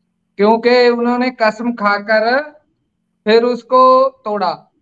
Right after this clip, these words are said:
तो इन्होंने भी तो कसम खाई, बच्चों की कसम खाकर बाद में उसी कांग्रेस के साथ गठजोड़ करने के लिए तरलो मच्छी हो जाए। पंजाबी इस बात को बहुत लेते हैं, हमें कोई चुनौती नहीं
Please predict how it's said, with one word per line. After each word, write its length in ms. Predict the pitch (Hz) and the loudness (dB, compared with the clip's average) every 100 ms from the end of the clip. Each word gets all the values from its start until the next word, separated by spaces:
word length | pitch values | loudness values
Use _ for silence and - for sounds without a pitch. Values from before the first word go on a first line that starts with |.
| _ _ _ | _ _ _
तो 180 | 269 294 | 0 0
इन्होंने 520 | 294 311 349 349 349 | -2 0 2 2 0
भी 100 | 349 | -4
तो 160 | 349 349 | -8 -10
कसम 400 | 349 285 294 302 | -4 -4 -6 -8
खाई, 240 | 277 294 | -4 -4
बच्चों 400 | 294 262 254 285 | -4 -6 -2 -4
की 120 | 294 | -4
कसम 360 | 294 277 254 285 | -6 -4 -4 -6
खाकर 840 | 254 240 233 247 254 254 254 302 269 | -2 -2 0 0 0 2 0 -2 0
बाद 300 | 226 240 262 | 0 0 -2
में 160 | 269 | -6
उसी 240 | 269 240 302 | -6 -6 -8
कांग्रेस 520 | 262 247 240 240 233 | -4 -4 -2 -6 -6
के 160 | 254 | -8
साथ 220 | 233 233 233 | -4 -2 -2
गठजोड़ 760 | 226 214 208 208 226 226 226 | -2 -2 -2 -2 -2 0 -4
करने 400 | 233 220 208 226 | -2 -4 -4 -4
के 100 | 226 | -6
लिए 220 | 220 226 226 | -8 -4 -4
तरलो 400 | 214 190 202 208 | -4 -6 -4 -2
मच्छी 320 | 208 208 214 | -4 -6 -6
हो 80 | 208 | -6
जाए। 120 | 214 | -6
पंजाबी 560 | 208 214 214 220 254 | -8 -2 -2 0 -2
इस 100 | 247 | -2
बात 320 | 226 233 240 247 | -2 -2 -4 -2
को 80 | 254 | -2
बहुत 300 | 226 226 240 | 0 0 0
लेते 300 | 240 226 208 | -6 -6 -8
हैं, 220 | 180 156 _ _ _ _ _ - | -10 -12 _ _ _ _ _ -8
हमें 240 | 190 240 262 | -2 0 0
कोई 240 | 254 269 | 0 -2
चुनौती 500 | 254 240 233 233 233 | -4 -4 -4 -4 -8
नहीं 220 | 226 220 | -8 -8